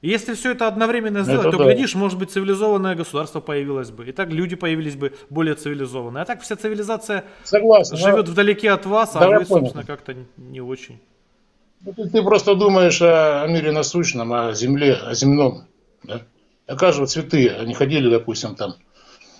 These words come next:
Speaker 2: те же, допустим, ну, вот, скажем, Василий Блаженный. Он не думал об этом.
Speaker 1: О чем?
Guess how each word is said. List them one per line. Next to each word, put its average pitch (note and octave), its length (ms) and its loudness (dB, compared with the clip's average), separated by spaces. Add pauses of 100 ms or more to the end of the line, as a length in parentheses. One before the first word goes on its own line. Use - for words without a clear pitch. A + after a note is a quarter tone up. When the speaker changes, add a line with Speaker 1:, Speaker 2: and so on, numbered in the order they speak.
(560)
Speaker 2:
те C#3+ 160 0
же, B2 200 2
допустим, A#2+ 460 -2 (280)
ну, A#2 160 -8
вот, - 200 -18 (640)
скажем, G#2+ 500 -4 (540)
Василий D3 360 0
Блаженный. F#2+ 520 -8 (360)
Он D#3 140 -4
не F3+ 80 6
думал D3+ 300 2
об G2+ 160 -4
этом. - 80 -18 (1500)
Speaker 1:
О B2 100 -10
чем? A#2+ 380 -8